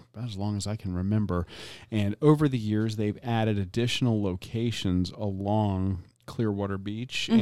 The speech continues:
Speaker 1: and they're now beginning to expand outside of Clearwater Beach.
Speaker 2: Mm.
Speaker 1: But they really do kind of stick to, um,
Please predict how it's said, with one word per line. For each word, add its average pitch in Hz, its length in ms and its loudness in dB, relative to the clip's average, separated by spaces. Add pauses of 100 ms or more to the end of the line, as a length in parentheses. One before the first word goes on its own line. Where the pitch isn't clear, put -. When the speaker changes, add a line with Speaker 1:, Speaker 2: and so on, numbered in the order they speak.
Speaker 1:
and - 140 8
they're 107 160 4
now 113 240 2
beginning 104 560 -8
to - 140 -10
expand 98 540 -2
outside 135 720 -2
of 104 160 -4
Clearwater 90 580 -2
Beach. 87 440 -8
Speaker 2:
Mm. 147 280 -2 (340)
Speaker 1:
But 185 440 -2 (520)
they 196 640 -4
really 156 460 -2
do 123 280 0
kind 117 360 -4
of 101 100 -4
stick - 380 -2 (140)
to, 101 640 0 (760)
um, 110 300 -2